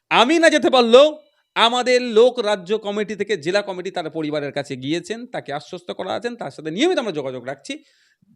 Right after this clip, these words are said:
In case এই মামলা টামলার বিষয়ে যা সহযোগিতা লাগবে সেটা করব। আপনারা অবাক হবেন, যখন,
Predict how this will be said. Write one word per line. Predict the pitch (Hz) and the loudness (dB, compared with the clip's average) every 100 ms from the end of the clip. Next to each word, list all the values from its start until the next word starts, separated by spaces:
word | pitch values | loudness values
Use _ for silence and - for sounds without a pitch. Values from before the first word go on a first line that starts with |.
| _ _ _ _ - | _ _ _ _ -18
In | 160 | -14
case | 175 175 - - | -10 -10 -12 -12
এই | 120 143 | -8 -6
মামলা | 143 160 165 156 | -4 -4 -2 -4
টামলার | 151 147 147 | -6 -8 -10
বিষয়ে | 131 156 254 320 _ _ - | -8 -2 -2 -2 _ _ -8
যা | 127 269 | 0 0
সহযোগিতা | 277 208 170 151 151 | 0 -4 -4 -6 -10
লাগবে | 139 190 | -10 -12
সেটা | - - | -14 -18
করব। | - - - _ _ _ _ _ _ _ _ - | -18 -20 -20 _ _ _ _ _ _ _ _ -20
আপনারা | 139 156 165 147 | -14 -6 -4 -4
অবাক | 151 165 135 | -4 -6 -8
হবেন, | 120 147 233 _ _ _ _ _ _ _ - | -10 -12 -14 _ _ _ _ _ _ _ -10
যখন, | 147 180 160 | -8 -4 -6